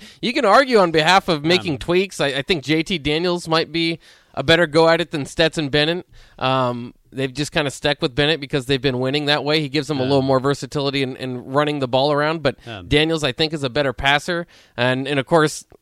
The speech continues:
Speaker 1: we
Speaker 2: Neither one is great.
Speaker 1: Neither one's
Speaker 2: That's,
Speaker 1: great.
Speaker 2: that's the same
Speaker 1: That's the
Speaker 2: program.
Speaker 1: problem, yeah.
Speaker 2: That's the, their offense is the problem. It is boring. It is boring and terrible. Don't forget,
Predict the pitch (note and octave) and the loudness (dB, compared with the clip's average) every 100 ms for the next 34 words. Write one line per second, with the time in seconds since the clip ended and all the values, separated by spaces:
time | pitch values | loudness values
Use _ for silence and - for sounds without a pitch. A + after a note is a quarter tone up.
0 | - F#2 C3+ D3+ E4+ A3 F3 F3+ C3 - | -16 -12 -2 0 2 2 2 0 -2 -4
1 | A#2 D#2+ - _ - D4+ D#4+ C#4 E3 - | -6 -6 -12 _ 0 4 8 8 6 0
2 | D#3+ A3 D#3 D#3 B3+ - D#4+ - C4+ B3 | 4 6 4 2 -2 -2 -4 -4 -2 -2
3 | B3+ A#3+ A3+ A3+ D3+ B2+ - G2+ A2 A2+ | -2 2 4 4 4 2 0 -8 -10 -6
4 | A3 B3 - G3 F3 A#3 G#3+ F#3+ B3+ - | -4 -4 -8 -14 -12 -8 -6 -4 -4 -4
5 | A#3 F#3 D#3 - C#3+ C3+ A2 F#2+ F2 G3 | -8 -6 -10 -10 -12 -8 -8 -8 -10 -8
6 | B3 D3+ F#2 _ C3 E3+ C#3 F2 _ _ | -4 -6 -8 _ -4 -2 -2 -8 _ _
7 | _ _ F#3 G3+ C#3 A#2+ A#2+ F#3 A3+ A#3 | _ _ -8 -8 -10 -12 -4 -2 -2 -4
8 | A3 E3+ C3+ - G#3+ G#3+ G3 G3 E3+ _ | -8 -10 -12 -6 -4 -2 -2 -4 -6 _
9 | _ _ - D#4 C#4 G3+ B2 | _ _ -4 -2 -2 -2 -2